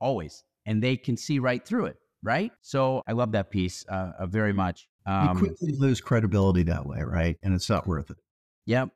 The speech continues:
Speaker 1: What do you think is the most significant challenge that, you know, in today's market, what do you think the most significant challenge, challenges are in securing market access for, for medical devices?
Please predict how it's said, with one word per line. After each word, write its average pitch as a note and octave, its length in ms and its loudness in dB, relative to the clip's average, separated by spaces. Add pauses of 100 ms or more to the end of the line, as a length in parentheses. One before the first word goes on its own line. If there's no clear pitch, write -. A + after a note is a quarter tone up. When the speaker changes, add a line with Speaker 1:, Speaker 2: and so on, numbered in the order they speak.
(120)
Speaker 1:
What C4 140 0
do E4 40 4
you A4 60 -2
think C#4 220 0
is F#3+ 80 0
the F3 80 0
most D#3+ 340 0
significant C3+ 560 -2
challenge B2 380 -2
that, A#2+ 80 -6
you B2 100 -2
know, A#2+ 80 -2
in A#2 80 -4
today's D#3 400 -2
market, A2+ 300 0
what B2+ 80 -2
do F#3+ 60 0
you B3+ 40 -2
think G#3 160 -2
the F3+ 80 -4
most D3+ 220 0
significant C3 500 -2
challenge, A#2 560 -2
challenges A2+ 640 0
are F#2 320 0
in G2 160 -2
securing G#2+ 500 0
market F#2 280 0
access F2 380 -2
for, E2+ 440 -4
for E2+ 140 -4
medical D#2+ 280 -2
devices? D2 640 -12